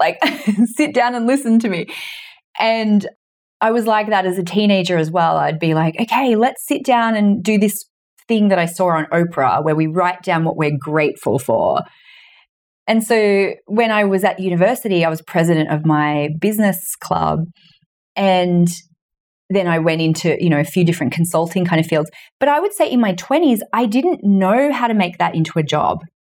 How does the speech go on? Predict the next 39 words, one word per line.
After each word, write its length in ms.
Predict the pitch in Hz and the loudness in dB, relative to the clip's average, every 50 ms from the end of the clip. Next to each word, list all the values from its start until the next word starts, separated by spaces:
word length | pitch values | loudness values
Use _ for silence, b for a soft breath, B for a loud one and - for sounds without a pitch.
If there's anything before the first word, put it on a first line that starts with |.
| _ - | _ -6
because 240 | 226 220 - 226 220 | -4 0 0 -2 -2
to 100 | - 220 | 0 0
me, 360 | 233 240 262 277 269 - - - | 2 2 4 2 0 0 -2 -4
it, 180 | - 247 233 - _ _ _ _ _ _ _ _ _ - | -4 -4 -4 -4 _ _ _ _ _ _ _ _ _ -4
I, 180 | - 202 214 180 | -2 0 2 2
I 60 | 208 | 0
didn't 300 | - 208 196 196 185 185 | 0 0 0 0 0 -2
see 320 | - - 226 214 240 262 | -4 0 0 2 2 2
it. 120 | 277 269 - | 0 0 0
I 100 | 185 180 | -2 -2
didn't 200 | 170 170 175 - | 0 0 0 2
know 160 | 170 156 156 | 2 2 0
how 240 | 160 170 180 175 175 | 0 0 -2 -2 0
you 180 | 175 175 160 165 | 0 -2 -2 -2
could 180 | - 165 143 147 160 - - _ _ - | -2 -2 0 0 -4 -4 -6 _ _ -8
do 220 | 165 165 175 196 240 | -2 0 0 2 4
that 220 | 277 302 311 311 - | 4 2 2 0 -2
as 120 | - 226 226 | -4 -2 -2
a 60 | 214 | 0
particular 420 | 214 202 208 208 214 - 214 202 | 0 0 0 0 0 0 0 0
career. 380 | 196 - 202 190 196 208 233 247 B B B B B B B B | 0 0 0 2 2 2 0 -2 B B B B B B B B
And 100 | B 233 | B -2
it 80 | 247 - | 0 0
wasn't 300 | 226 262 285 285 311 320 | 2 0 0 2 2 0
until 220 | 294 285 262 226 | 0 0 -2 -2
later 300 | 214 202 196 214 208 208 185 | 0 2 2 2 2 2 2
that 120 | 180 175 | 2 2
I 100 | 175 165 | 2 0
realized 460 | 165 165 170 170 170 160 156 156 - - | 0 0 0 2 2 2 0 0 -2 -2
that, 140 | 151 143 - | -2 -2 -2
you 120 | - - 170 | -2 0 0
know, 80 | 156 | 2
I 100 | 151 160 | 2 0
could, 220 | 165 - 180 175 175 - | -2 -4 -8 -10 -4 -4
I 80 | 175 175 | -4 -2
could 140 | 180 196 | -2 0
be 100 | 202 247 | 0 2
a 80 | 269 269 | 0 0
coach. 640 | 277 - 330 415 392 - - - - - - - | 0 -2 -2 0 0 -2 -4 -4 -6 -6 -6 -6